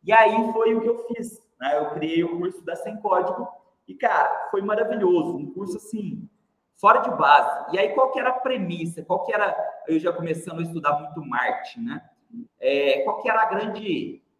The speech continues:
diferença ali? O que que eu percebia? A minha comunicação, ela funcionava da seguinte forma. Você acha que você consegue criar uma plataforma do Facebook igual a de hoje, sem código?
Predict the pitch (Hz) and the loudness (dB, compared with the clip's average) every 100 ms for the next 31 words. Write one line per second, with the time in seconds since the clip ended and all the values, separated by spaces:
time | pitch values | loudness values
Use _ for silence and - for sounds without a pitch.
0 | _ _ _ _ 165 165 208 175 160 156 | _ _ _ _ -18 -2 2 4 2 0
1 | - 165 135 127 - - 185 208 190 - | -4 -4 -4 -6 -6 -6 -6 0 0 0
2 | 196 139 139 120 - - 180 196 233 202 | -4 -4 -6 -6 -6 -4 -4 -4 -6 -6
3 | 214 208 175 - 202 226 180 - - _ | -10 -4 -4 -4 0 0 0 -4 -14 _
4 | _ _ _ _ _ _ - 139 143 165 | _ _ _ _ _ _ -8 -4 -4 -6
5 | 165 156 170 170 - 196 214 - 160 127 | -4 -2 0 -2 -6 -10 -10 -4 2 2
6 | - - - - _ _ _ _ 269 311 | 2 -2 -6 -14 _ _ _ _ -2 0
7 | 320 311 294 - 240 214 196 - 170 165 | 0 0 -4 -2 -2 0 -4 -2 0 0
8 | 165 170 139 131 113 - - - 139 160 | -2 -6 -2 2 2 -2 -10 -10 -4 -2
9 | - 156 156 185 208 - - 196 - 196 | 0 0 0 -2 -2 -6 -6 -8 -8 -18
10 | - 156 147 - _ _ - 143 175 202 | -8 -6 -6 -8 _ _ -14 -8 2 4
11 | - - - 156 147 139 143 - - - | 6 2 -2 -4 -2 -4 -6 -12 -16 -4
12 | 240 170 196 - - - | -4 -2 4 4 4 -2